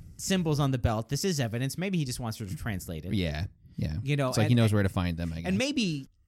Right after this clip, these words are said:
Speaker 1: it was more like, "Just stay here with it. I'll keep this in your thing.
Speaker 2: Yeah,
Speaker 1: I'll,
Speaker 2: that was
Speaker 1: I'll
Speaker 2: probably
Speaker 1: come,
Speaker 2: the
Speaker 1: I'll, I'll,
Speaker 2: intention.
Speaker 1: yeah, I'll come back." You know, and this is when, uh, Godai asks Sakurako, like, "What does this symbol mean?"
Speaker 2: Yeah, what's the symbol mean?
Speaker 1: And she says, "Power."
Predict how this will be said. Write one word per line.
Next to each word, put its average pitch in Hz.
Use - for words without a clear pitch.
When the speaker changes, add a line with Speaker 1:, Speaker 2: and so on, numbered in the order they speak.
Speaker 1:
it 156
was 135
more 139
like, 123
"Just -
stay 120
here 120
with 123
it. 123
I'll 113
keep -
this 123
in 120
your 110
thing. 120
Speaker 2:
Yeah, 110
Speaker 1:
I'll, 95
Speaker 2:
that 101
was 104
Speaker 1:
I'll 139
Speaker 2:
probably 104
Speaker 1:
come, 101
Speaker 2:
the -
Speaker 1:
I'll, -
I'll, -
Speaker 2:
intention. 131
Speaker 1:
yeah, 143
I'll 151
come 135
back." 110
You 160
know, 131
and 156
this 170
is 147
when, 143
uh, 107
Godai 127
asks 107
Sakurako, 107
like, 95
"What 120
does 101
this 101
symbol 117
mean?" 143
Speaker 2:
Yeah, 120
what's 95
the 95
symbol 90
mean? 92
Speaker 1:
And 104
she 156
says, 104
"Power." -